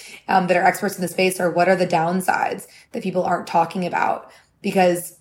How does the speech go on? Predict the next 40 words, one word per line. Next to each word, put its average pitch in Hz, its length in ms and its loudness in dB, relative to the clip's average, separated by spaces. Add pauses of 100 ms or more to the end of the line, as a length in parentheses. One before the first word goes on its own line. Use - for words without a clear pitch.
you 202 120 -2
know, 170 100 -2
there 175 160 4
is 175 260 0
no 175 180 0
magic 165 420 0
pill, 165 220 2
as 175 160 4
we 180 120 2
know, 170 260 0
in, 180 240 -4
in, 170 240 -6
in 185 160 -4
our, 190 300 2
in 208 100 -4
our 208 120 0
Western 196 640 0 (340)
world. 208 300 6
Like, 202 120 2
we've 185 120 2
been 185 120 2
trying 185 300 0
to 185 80 0
find 180 200 -2
the 170 60 -2
magic 170 320 0
pill 170 160 0
forever. 165 380 4
It - 40 -4
doesn't 170 240 0
exist 165 380 -2
in 180 60 -6
psychedelics. 165 680 0
It - 120 -8
still, 165 300 0
it - 140 -8
still 180 260 0
doesn't 165 280 0
exist. 165 440 -2
It's, - 280 -8